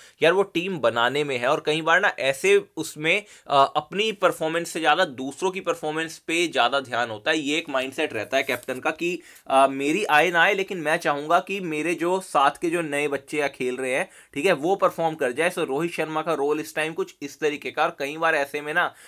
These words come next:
अ, थोड़ी सी गड़बड़ हो जाती है। So इस चीज़ का ध्यान रखना है। So रोहित शर्मा कैप्टन वाइस कैप्टन की अच्छी चॉइस रहेगी स्मॉल लीग में। Again, अ, आप, अ, फर्स्ट इनिंग में ज़्यादा बेटर रहेंगे, क्योंकि चेजिंग में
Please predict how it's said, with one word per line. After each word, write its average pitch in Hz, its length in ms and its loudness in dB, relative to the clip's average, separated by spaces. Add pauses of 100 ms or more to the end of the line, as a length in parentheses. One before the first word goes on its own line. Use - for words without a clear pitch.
(160)
अ, 127 220 4
थोड़ी 147 400 -2
सी 165 160 -2
गड़बड़ 135 500 -2
हो 120 200 -2
जाती 131 280 0
है। 151 80 0
So 156 80 -8
इस 143 180 -4
चीज़ 139 200 -6
का 160 100 -2
ध्यान 120 360 0
रखना 107 260 -2
है। 156 100 -2
So - 280 -14
रोहित 143 220 2
शर्मा 165 260 -2
कैप्टन 151 320 -4
वाइस 147 220 0
कैप्टन 143 320 -6
की - 120 -4
अच्छी 135 240 -6
चॉइस 127 380 -4
रहेगी 139 340 -6
स्मॉल 151 300 -4
लीग 151 220 -2
में। 180 180 -2 (320)
Again, 160 340 0
अ, - 180 -4
आप, 127 600 6
अ, 123 140 2
फर्स्ट 143 340 0
इनिंग 151 180 -4
में 151 80 -4
ज़्यादा 123 220 2
बेटर 131 260 -2
रहेंगे, 135 300 -4
क्योंकि 156 220 -6
चेजिंग 151 460 -4
में 180 180 -2